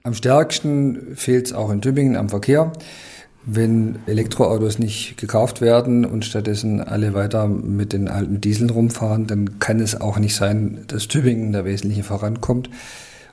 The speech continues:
Und wir haben auch bei der Zahl der Autos erst vor zwei, drei Jahren so einen Wendepunkt erreicht. Sieht danach aus, dass jetzt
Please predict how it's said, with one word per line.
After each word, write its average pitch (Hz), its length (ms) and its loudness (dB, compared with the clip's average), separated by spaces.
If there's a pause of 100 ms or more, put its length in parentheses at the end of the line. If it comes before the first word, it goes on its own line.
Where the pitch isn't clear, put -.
(240)
Und 117 280 2
wir 113 100 0
haben 117 120 2
auch 113 180 -2
bei 107 280 -2
der 107 200 -2
Zahl 131 340 4
der 131 180 4
Autos 120 460 -2
erst 110 260 -6
vor 110 300 -4
zwei, 107 320 0
drei 104 320 0
Jahren 101 800 -2
so - 180 -4
einen 101 680 -2
Wendepunkt 104 560 -2
erreicht. 107 400 -2
Sieht 127 260 -2
danach 107 320 0
aus, 110 220 -2
dass - 220 -4
jetzt - 500 -6